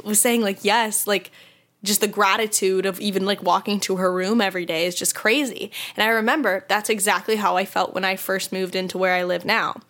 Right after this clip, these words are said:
And it hit me that, like, that hasn't changed. Like, the circumstances that I was blown away with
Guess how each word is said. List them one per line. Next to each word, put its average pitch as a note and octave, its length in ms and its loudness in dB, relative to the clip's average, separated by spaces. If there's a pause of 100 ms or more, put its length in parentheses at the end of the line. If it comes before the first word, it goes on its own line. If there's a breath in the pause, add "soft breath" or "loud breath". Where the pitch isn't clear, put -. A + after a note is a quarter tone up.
(1000 loud breath)
And A#3 400 2 (180)
it A#3+ 180 2
hit C#4+ 360 0
me G3+ 380 -2 (520)
that, G#3+ 360 2 (140)
like, G#3+ 420 0 (880)
that A#3+ 280 2
hasn't C4 520 0 (240)
changed. C4+ 600 2
Like, G#3+ 160 2
the A3 60 2
circumstances A#3+ 720 2
that A3+ 100 4
I G#3 80 4
was G#3+ 120 0
blown G3 360 2
away G3+ 260 4
with B3+ 320 2